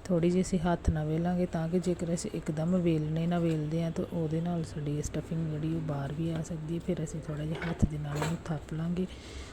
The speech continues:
ਤੇ ਥੋੜ੍ਹਾ ਜਿਹਾ ਲਗਾਵਾਂਗੇ ਸੁੱਕਾ ਆਟਾ, ਫਿਰ ਅਸੀਂ ਇਹਨੂੰ ਵੇਲਾਂਗੇ। ਇਹਦੇ ਨਾਲ ਦੀ ਜਿਹੜੀ ਸਟਫਿੰਗ ਹੈ, ਉਹ ਸੈਟਿੰਗ ਹੋ ਜਾਏਗੀ। ਹੁਣ ਅਸੀਂ ਇਹਨੂੰ ਵੇਲ ਕੇ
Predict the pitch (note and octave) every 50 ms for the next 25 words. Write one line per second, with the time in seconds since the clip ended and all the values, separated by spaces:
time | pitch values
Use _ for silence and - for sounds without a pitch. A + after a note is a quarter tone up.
0 | - - - F3+ - - - D#3+ D#3 D#3+ E3 E3 E3 D#3+ D#3+ D#3+ D#3+ D#3+ D3+ D3+
1 | D#3+ D#3+ D#3 D#3 - - - D#3 - - - - D#3 - - - E3 D#3 D3+ -
2 | - E3+ E3+ F3 - - F3 E3+ D3 D3 C#3+ C#3 D3 - E3 D3+ D3 D3 D3 D#3
3 | F#3+ A3+ - - - - - - - - - - E3+ D#3+ D3+ D3+ D#3 E3+ E3+ D#3+
4 | - - F3 E3 D#3+ D#3+ E3 D#3+ E3 E3+ E3 E3 D#3+ E3+ F3+ - - - D3+ -
5 | - E3+ E3+ E3+ E3+ E3+ E3+ F3 F3+ - - - - F3 C#3 - - C#3+ D3+ D#3
6 | E3+ F3 D#3+ D#3 D#3+ D#3 D#3+ E3+ F3+ F#3 - - - - - - - - - -
7 | - - F3+ D#3+ D3+ D3+ D#3+ - D#3+ D#3 D#3+ D#3+ D#3 D3+ D3 C#3+ C#3+ C#3+ C#3 -
8 | - F3